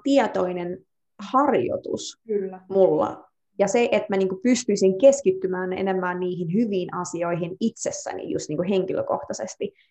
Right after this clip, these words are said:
Speaker 1: Että mun piti tietoisesti muuttaa mun ajatusmalleja ja, ö, tapoja, millä tavalla mä niinku näen
Speaker 2: Mm.
Speaker 1: ja katson itseäni ja kaikkea, mitä tapahtuu mun ympärillä. Ja sit mä myös opin mun valmentajalta, että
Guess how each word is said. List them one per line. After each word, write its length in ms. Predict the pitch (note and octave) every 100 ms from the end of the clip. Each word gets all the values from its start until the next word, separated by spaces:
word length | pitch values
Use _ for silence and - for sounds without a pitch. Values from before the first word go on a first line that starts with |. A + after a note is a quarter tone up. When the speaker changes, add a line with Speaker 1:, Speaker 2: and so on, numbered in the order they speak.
| -
Speaker 1:
Että 140 | F#3+
mun 100 | F#3+
piti 240 | F#3+ E3+ F#3
tietoisesti 840 | A#3 A#3 F#3+ E3+ D#3+ D#3+ - F#3 -
muuttaa 680 | G3+ G#3 F#3 - G3+ G#3+ G#3
mun 200 | F#3+ E3+ F#3
ajatusmalleja 1500 | G3 F#3 F#3 E3 - - - _ - F#3 F3+ G2 F#2 F#2+ F#2+
ja, 280 | F#2 F2 - _ _ -
ö, 40 | D#3+ D#3 D#3 D#3 D#3
tapoja, 420 | G3 F#3+ F3+ F#3
millä 320 | E3+ E3 D#3+
tavalla 320 | D#3+ D#3+ E3+ D#3+
mä 80 |
niinku 200 | D#3+ D#3+
näen 580 | E3 E3+ F3 D#3+ D#3 D#3+ - _
Speaker 2:
Mm. 180 | G#3 G3+ -
Speaker 1:
ja 260 | F3 D#3 -
katson 360 | D#3 - - -
itseäni 400 | - - - -
ja 60 |
kaikkea, 300 | - - -
mitä 140 | G#2 G2+
tapahtuu 520 | G2 - - A#2 A2+
mun 180 | A#2 A#2
ympärillä. 540 | A#2 A#2 B2 B2 C3 - - - -
Ja 80 | G3
sit 140 | G3
mä 100 | A#3
myös 280 | A#3+ C4+ C#4+ -
opin 260 | A#3 B3+
mun 140 | G#3+ G3+
valmentajalta, 840 | G#3 G#3 F#3 F3 E3+ E3+ E3+ E3+
että 440 | E3+ F3+ - E3+